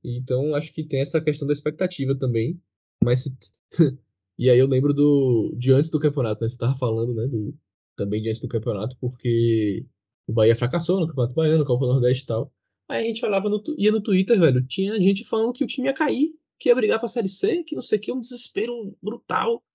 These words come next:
"Ah, com esse time aí vai parar na Série C", um negócio assim de maluco, velho. E, e eu falei isso antes da Série B, velho, vocês nunca assistiram um jogo de Série B.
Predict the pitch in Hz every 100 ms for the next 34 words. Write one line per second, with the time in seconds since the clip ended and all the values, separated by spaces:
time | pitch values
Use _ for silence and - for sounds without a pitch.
0 | _ _ - 269 285 285 - - 247 320
1 | - 294 - 277 262 269 247 262 254 269
2 | 247 - 185 247 254 269 254 262 277 302
3 | 233 262 294 185 185 - 262 302 - -
4 | - 233 220 - 190 175 196 - - -
5 | 220 143 175 214 208 - 214 214 285 302
6 | 277 202 240 202 196 - 277 349 196 -